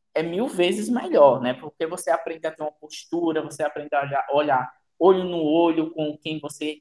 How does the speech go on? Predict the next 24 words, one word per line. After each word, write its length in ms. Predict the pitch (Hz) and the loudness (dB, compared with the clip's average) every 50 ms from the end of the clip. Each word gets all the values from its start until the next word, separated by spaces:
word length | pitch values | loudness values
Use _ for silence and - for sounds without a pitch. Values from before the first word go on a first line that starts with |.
| _ - | _ -12
quer 220 | 156 151 147 151 | -10 -10 -10 -10
chamar 420 | - - - 160 147 147 143 151 | -12 -12 -10 -10 -6 -4 -2 -2
a 40 | 147 | -2
atenção, 800 | 143 - 151 139 143 - - - - 160 160 160 156 151 147 147 - - - _ _ _ _ _ | -2 -4 -8 -10 -10 -10 -12 -10 -6 -4 -2 -2 -2 -2 -4 -4 -8 -18 -20 _ _ _ _ _
você 300 | 123 131 147 156 139 185 | -8 -6 -4 -2 -2 -4
consegue, 800 | 170 - 185 180 180 - - 180 160 180 180 175 175 165 - - - 131 143 - - | -4 -4 -6 -6 -6 -6 -2 0 2 2 2 0 -2 -4 -6 -8 -12 -12 -12 -8 -2
é, 420 | 131 135 139 139 131 127 131 135 _ _ _ _ _ _ _ _ _ _ _ _ _ _ | 0 0 0 0 0 -2 -4 -6 _ _ _ _ _ _ _ _ _ _ _ _ _ _
pegar 720 | - 180 180 190 180 170 165 170 180 196 202 196 180 135 | 2 2 2 2 4 4 4 6 8 8 8 8 8 6
aquele 300 | 165 - - 170 165 170 | 6 4 2 -2 -2 -2
público 720 | 175 - - 160 175 190 175 160 165 160 160 - 139 135 | -6 -6 -8 -6 -6 -4 -2 -4 -6 -6 -4 -6 -6 -4
de 100 | 135 143 | -2 0
um, 200 | 139 143 135 120 | 0 0 0 -2
de 80 | 120 131 | -4 -4
um 180 | 139 143 131 123 - | -4 -4 -6 -10 -14
modo 680 | 131 147 156 151 151 165 170 160 156 143 135 131 - _ _ _ _ _ _ _ _ _ | -10 -6 0 2 4 4 4 2 0 -4 -10 -10 -12 _ _ _ _ _ _ _ _ _
bem 800 | 127 135 143 139 127 123 131 139 - - - 143 156 202 214 196 165 | -12 -12 -12 -12 -14 -20 -20 -20 -20 -18 -14 -12 -12 -10 -10 -8 -6
melhor, 640 | 156 147 127 113 110 120 127 139 156 165 180 151 | -4 -4 -2 -2 0 2 4 6 6 4 4 2
né, 140 | 139 139 147 | -2 -2 -2
do 120 | 143 143 | -4 -8
que 140 | - - 139 | -14 -14 -16
prese-, 380 | - - 131 127 - - _ _ | -12 -10 -12 -12 -12 -14 _ _
do 120 | - 123 | -20 -18
que 200 | _ - 127 123 | _ -6 -4 -2
online. 600 | 120 123 127 123 120 117 123 135 143 139 143 | 0 0 0 0 2 2 2 0 0 -4 -8